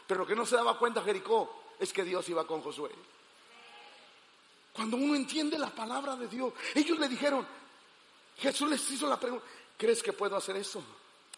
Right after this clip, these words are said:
No, hombre, y ellos así. Ellos dijeron, "Sí, Señor". Ah, ahora espera. Usted dirá, "Bueno, pastor, pues es sí, Señor". No, no, no. Escuche, escuche. Cuando la Biblia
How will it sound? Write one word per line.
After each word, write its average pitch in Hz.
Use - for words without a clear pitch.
No, 165
hombre, 139
y 139
ellos 151
así. 127
Ellos 175
dijeron, 165
"Sí, 143
Señor". 139
Ah, 135
ahora 143
espera. 135
Usted 175
dirá, 180
"Bueno, 226
pastor, 175
pues 139
es 190
sí, 214
Señor". 185
No, 160
no, 160
no. 139
Escuche, -
escuche. -
Cuando 170
la 160
Biblia 226